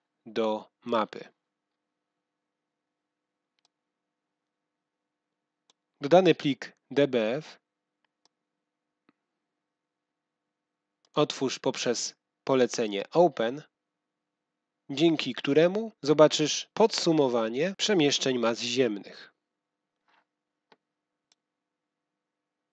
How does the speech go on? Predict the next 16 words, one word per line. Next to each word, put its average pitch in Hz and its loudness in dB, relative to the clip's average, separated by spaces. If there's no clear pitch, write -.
Okazuje 180 2
się, 151 -4
że 139 2
w - -18
obszarze 131 2
analizy 139 2
ubyło 156 4
trzy - -4
tysiące 165 2
czterysta 175 2
dwadzieścia 143 -2
pięć 147 -4
szesnaście 160 2
metrów 143 0
sześciennych 123 0
ziemi, 110 -6